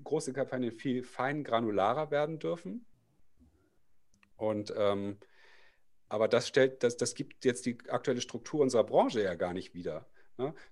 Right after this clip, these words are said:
Wenn man ja, da hat, wir hatten ja gerade über diese Adidas-Geschichte, äh, im, im Vorwege gesprochen, wo es jetzt, du hast eine große Marke, die eine breite Zielgruppe erreichen will, also musst du breit kommunizieren. Dadurch kannst du aber auch nicht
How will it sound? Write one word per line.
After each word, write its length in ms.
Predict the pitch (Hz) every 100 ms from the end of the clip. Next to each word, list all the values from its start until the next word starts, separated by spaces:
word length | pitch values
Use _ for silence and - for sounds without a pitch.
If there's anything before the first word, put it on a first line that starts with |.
| -
Wenn 120 | 123
man 160 | 123
ja, 140 | 120 113
da 140 | 120
hat, 140 | 131 143
wir 60 |
hatten 120 | 143
ja 80 | 135
gerade 400 | 123 127 - - -
über 300 | - 127 113
diese 280 | 117 117 113
Adidas-Geschichte, 1500 | 135 139 127 117 113 - - - - - - 120 - 110 110
äh, 400 | 104 104 104 -
im, 160 | 120 -
im 200 | 101 82
Vorwege 500 | - 165 139 113 107
gesprochen, 580 | 101 - 104 104 131 - - - -
wo 60 | 110
es 100 | -
jetzt, 220 | 113 - 117
du 80 | 123
hast 220 | 123 -
eine 200 | - 135
große 280 | 131 123 -
Marke, 280 | 113 135 -
die 100 | 120
eine 140 | 107
breite 480 | 101 107 110 123 139
Zielgruppe 420 | - 127 127 127
erreichen 580 | 80 101 101 110 - 139
will, 160 | 139 147
also 200 | 113 117
musst 200 | 113 -
du 60 | 104
breit 460 | - 95 104 127 -
kommunizieren. 720 | - 139 120 113 - 143 147 - - - - -
Dadurch 400 | 110 117 110 - -
kannst 240 | - 139 -
du 60 |
aber 100 | 113
auch 160 | 104 110
nicht 400 | 117 120 - -